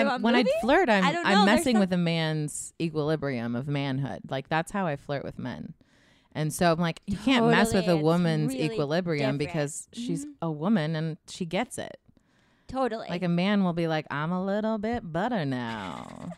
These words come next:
Speaker 1: <laughs>
Speaker 2: I'm melting. It's working." And it's like, "Wow, they really are." Sorry, no offense.
Speaker 1: <laughs> Do you feel
Speaker 2: Mm,
Speaker 1: like butter?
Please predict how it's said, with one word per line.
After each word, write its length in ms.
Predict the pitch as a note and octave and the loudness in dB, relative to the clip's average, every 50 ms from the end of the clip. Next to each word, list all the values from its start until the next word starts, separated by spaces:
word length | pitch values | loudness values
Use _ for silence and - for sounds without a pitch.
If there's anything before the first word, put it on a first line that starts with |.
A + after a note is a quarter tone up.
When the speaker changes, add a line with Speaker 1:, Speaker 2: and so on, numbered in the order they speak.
| _ _ _ | _ _ _
Speaker 1:
<laughs> 220 | _ _ _ - - | _ _ _ -12 -8
Speaker 2:
I'm 260 | D3 D#3+ E3+ F3+ E3+ | -6 -4 -2 -2 -2
melting. 600 | D#3 D#3+ G#3 B3+ A3+ _ - B2+ A2+ G#2 C#2+ D#2 | -2 -2 -4 -6 -6 _ -10 -10 -10 -8 -10 -8
It's 200 | G#2 D3+ - - | -10 -10 -10 -10
working." 720 | D#3 D#3 F#3 A#3+ B3 G#3 _ - G#2 C#2+ D2 D#2+ - - - | -8 -6 -6 -6 -6 -8 _ -14 -16 -14 -14 -14 -14 -14 -14
And 120 | - E3 D#3+ | -12 -10 -10
it's 200 | D3+ - - - | -10 -12 -14 -16
like, 140 | C#3 C3 - - | -16 -16 -14 -14
"Wow, 200 | - F3+ G3 D3+ | -12 -10 -10 -10
they 140 | C3+ C#3 D3 | -10 -10 -10
really 280 | D3 D3 D#3 E3+ F3 | -10 -10 -8 -8 -8
are." 160 | F3+ F3+ D3 C3+ - _ | -10 -10 -12 -12 -14 _
Sorry, 360 | - - C3+ A#2+ G#2+ E2+ - | -18 -16 -14 -12 -12 -12 -12
no 140 | - B2+ B2 | -12 -12 -12
offense. 460 | C3+ - - A#2 E2 - - - - _ - | -12 -10 -10 -10 -8 -8 -10 -14 -18 _ -16
Speaker 1:
<laughs> 640 | - - - - - - - _ - _ _ _ - - | -16 -14 -14 -16 -18 -20 -20 _ -20 _ _ _ -10 -8
Do 80 | D3 | -4
you 120 | D3 C#3+ C#3+ | -4 -2 0
feel 100 | - A#3 | 0 0
Speaker 2:
Mm, 40 | A#3+ | 0
Speaker 1:
like 160 | G#3+ G#3 - | -2 -2 -4
butter? 280 | B3 A3+ G#3 A#3 B3 | -8 -8 -6 -8 -10